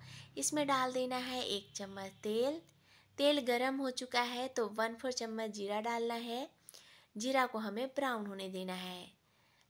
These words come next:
जीरा ब्राउन हो चुका है तो अभी हमें इसमें डाल देना है एक लाल मिर्च।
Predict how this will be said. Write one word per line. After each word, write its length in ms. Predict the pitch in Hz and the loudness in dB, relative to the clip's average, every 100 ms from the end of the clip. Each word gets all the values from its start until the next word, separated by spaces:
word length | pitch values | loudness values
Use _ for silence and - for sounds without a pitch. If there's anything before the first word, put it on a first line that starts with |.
| - | -6
जीरा 360 | 196 208 214 | 0 4 4
ब्राउन 360 | 208 202 202 208 | 4 0 0 -2
हो 200 | 214 214 | 0 0
चुका 300 | 240 285 277 | 0 0 4
है 420 | 262 262 247 294 349 _ _ _ _ _ _ _ _ _ - | 4 4 2 0 -4 _ _ _ _ _ _ _ _ _ 2
तो 80 | 240 | 6
अभी 280 | 254 254 294 | 8 6 4
हमें 260 | 277 233 | 2 2
इसमें 260 | 226 - 220 | 0 0 -2
डाल 240 | 208 196 196 | 0 -2 -2
देना 260 | 202 196 | -4 -4
है 280 | 202 208 196 | -4 -2 -2
एक 220 | 190 185 | -2 -4
लाल 340 | 185 185 190 226 | -4 0 0 0
मिर्च। 420 | 240 277 311 - | 2 4 2 -2